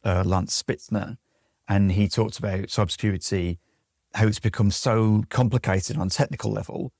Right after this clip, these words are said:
that people get confused and so they don't engage with it. I was like,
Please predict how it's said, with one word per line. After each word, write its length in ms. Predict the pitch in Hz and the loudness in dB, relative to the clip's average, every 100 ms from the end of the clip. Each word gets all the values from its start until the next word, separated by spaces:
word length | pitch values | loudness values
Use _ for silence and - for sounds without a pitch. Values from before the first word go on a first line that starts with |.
| - | -8
that 100 | - | -2
people 240 | 104 92 | 0 0
get 160 | 92 - | -2 -4
confused 540 | 104 156 131 101 - | -4 0 -2 -2 -4
and 80 | 104 | -2
so 100 | 117 | 0
they 80 | 107 | 2
don't 140 | 107 | 2
engage 440 | 104 123 131 107 | 0 0 0 -2
with 120 | - - | -4 -8
it. 180 | - - _ _ _ | -10 -14 _ _ _
I 60 | - | -2
was 100 | 127 | 0
like, 240 | 131 123 | 2 0